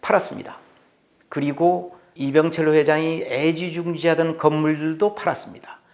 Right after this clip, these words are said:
그러면서 삼-, 전자와 금융, 무역, 레저,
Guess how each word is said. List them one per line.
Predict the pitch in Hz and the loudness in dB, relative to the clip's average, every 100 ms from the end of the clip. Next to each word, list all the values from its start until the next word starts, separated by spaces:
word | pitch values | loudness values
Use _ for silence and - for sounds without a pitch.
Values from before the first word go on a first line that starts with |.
| _ _ - | _ _ 0
그러면서 | 135 131 123 127 139 | 2 4 2 2 -2
삼-, | 131 135 165 139 | -4 -8 -10 -4
전자와 | 123 127 127 120 117 117 120 123 120 | 0 0 2 4 4 6 6 4 0
금융, | - 117 113 117 117 120 120 - - _ | -6 -4 -2 -2 -4 -4 -6 -12 -20 _
무역, | 110 113 117 117 - - | -6 0 4 2 0 -4
레저, | 120 117 107 120 131 - | 2 2 4 2 0 -4